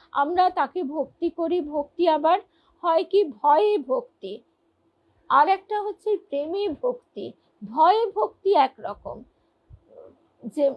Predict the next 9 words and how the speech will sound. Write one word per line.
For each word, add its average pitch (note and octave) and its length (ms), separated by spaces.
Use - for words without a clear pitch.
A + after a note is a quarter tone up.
বাবা A#3 440
মা B3 260
লক্ষ্মীর C4+ 600
পূজা A#3+ 340
এই B3 360
এই B3 140
নিয়মের E4 680
যদি C4+ 280
গন্ডগোল B3+ 640